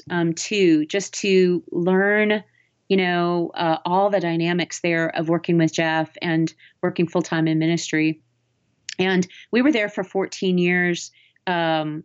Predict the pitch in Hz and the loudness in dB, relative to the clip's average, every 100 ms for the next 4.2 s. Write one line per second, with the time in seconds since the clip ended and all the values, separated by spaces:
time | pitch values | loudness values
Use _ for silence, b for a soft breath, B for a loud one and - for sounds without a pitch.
0 | - 180 180 - 180 175 170 214 240 226 | -8 -2 -2 -2 -2 -2 -2 0 2 0
1 | 190 - 196 190 185 185 180 190 175 - | -2 -8 -6 -2 -2 -2 -4 -4 -6 -4
2 | 185 160 - 190 170 170 185 - 185 - | -4 -2 -2 0 0 -2 -4 -4 -4 -4
3 | 165 - 170 180 180 165 - - 202 160 | -8 -4 0 0 -2 -4 -6 -4 -2 -2
4 | 156 - | -2 -6